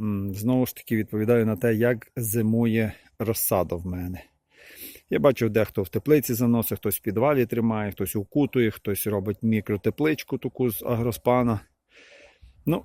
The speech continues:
я тримаю так, і це роки, і вам скажу, що на цій ділянці в мене тут такі вітра, що до побачення. Тут вимерзає, ну, виногради вимерзають, дерева перевимерзали.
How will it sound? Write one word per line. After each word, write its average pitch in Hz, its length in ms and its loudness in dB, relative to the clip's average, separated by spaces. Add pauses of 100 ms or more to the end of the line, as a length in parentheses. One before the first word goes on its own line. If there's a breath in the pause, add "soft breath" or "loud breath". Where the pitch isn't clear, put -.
я 131 240 4
тримаю 120 400 2
так, 143 320 0
і - 20 -10
це 113 160 0
роки, 147 460 4
і 127 120 2
вам 131 140 2
скажу, 123 400 0
що 120 240 2
на 113 140 4
цій 147 180 2
ділянці 127 480 2
в 107 80 -2
мене 123 280 4
тут - 180 -14
такі 160 260 0
вітра, 123 360 2
що 113 160 -6
до 110 120 0
побачення. 104 580 0
Тут 110 160 -4
вимерзає, 117 680 4
ну, 110 220 2
виногради 120 540 2
вимерзають, 107 640 0
дерева 117 360 4
перевимерзали. 104 960 2